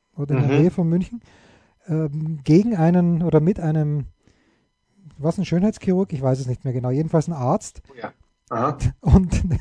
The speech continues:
Speaker 1: <laughs> der dann, äh, geltend gemacht hat. Also er hat ihn auf, auf eine enorm hohe Summe verklagt.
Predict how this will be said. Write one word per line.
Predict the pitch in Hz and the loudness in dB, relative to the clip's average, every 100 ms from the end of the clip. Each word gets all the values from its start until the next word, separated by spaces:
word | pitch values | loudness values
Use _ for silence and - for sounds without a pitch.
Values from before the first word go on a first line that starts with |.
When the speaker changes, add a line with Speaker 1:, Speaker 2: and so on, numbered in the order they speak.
| - | -4
Speaker 1:
<laughs> | - - - - | -6 -6 -4 0
der | 208 | 2
dann, | 175 170 165 - - - - | 4 2 0 -10 -20 -14 -6
äh, | 151 | -2
geltend | 151 175 254 190 139 | 4 4 4 -2 0
gemacht | 147 131 135 - | -2 -2 -4 -4
hat. | 202 | -4
Also | 170 151 | -2 0
er | 151 | 0
hat | 160 | 0
ihn | 180 151 151 - _ _ _ _ _ - | -2 -2 -4 -8 _ _ _ _ _ -6
auf, | 139 139 - _ _ _ _ 123 170 - | -2 -2 -4 _ _ _ _ -18 -12 -6
auf | 160 | -2
eine | 175 156 175 180 | 0 0 0 0
enorm | 165 156 190 233 175 | 2 6 6 4 2
hohe | 170 185 160 | 4 4 4
Summe | 160 202 147 139 127 | 2 2 2 0 -2
verklagt. | 151 - 143 120 196 - - | -4 -2 -2 -2 -4 -8 -16